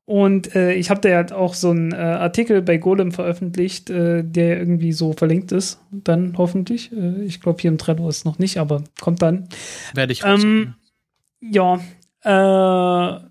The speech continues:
Speaker 1: ja, da hab ich mich mal etwas näher mit dem allgemeinen Phänomen beschäftigt und, äh,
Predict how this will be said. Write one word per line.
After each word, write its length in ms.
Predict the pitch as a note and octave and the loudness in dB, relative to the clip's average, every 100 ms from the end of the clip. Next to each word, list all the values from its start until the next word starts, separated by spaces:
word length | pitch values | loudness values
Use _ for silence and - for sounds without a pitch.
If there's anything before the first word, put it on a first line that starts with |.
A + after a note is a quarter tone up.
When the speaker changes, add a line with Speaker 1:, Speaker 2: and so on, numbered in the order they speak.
| _ _ _ _ _ _ _ _ _ _ _ _ _ _ _ - | _ _ _ _ _ _ _ _ _ _ _ _ _ _ _ 0
Speaker 1:
ja, 380 | A#3 A#3+ E3+ D#3+ | 2 4 0 -4
da 300 | G3 F3+ F3+ | -4 0 0
hab 100 | F3+ | 0
ich 160 | F#3+ - | -2 -4
mich 160 | F3+ | -2
mal 400 | F#3 E3+ E3 E3+ | 2 2 2 0
etwas 540 | - F3+ F#3 F3 - F3 | -2 -2 0 0 -2 0
näher 260 | F3 G3 | 4 4
mit 240 | F#3+ F3 F3 | 2 0 0
dem 540 | E3 D#3+ D#3 D#3+ D#3+ | 0 0 -2 -4 -6
allgemeinen 480 | - F3 E3+ D#3+ D#3+ | 0 2 2 0 0
Phänomen 720 | D#3+ E3+ E3 D#3+ E3+ F3+ F3 D#3 | 0 0 2 2 2 2 -2 -4
beschäftigt 760 | D#3 F3 F3 F3+ F#3 F3 - | -2 -2 -2 -2 -4 -6 -10
und, 400 | F3+ D#3+ D#3+ D#3+ | -6 -4 -4 -6
äh, 240 | E3+ D#3+ | -6 -6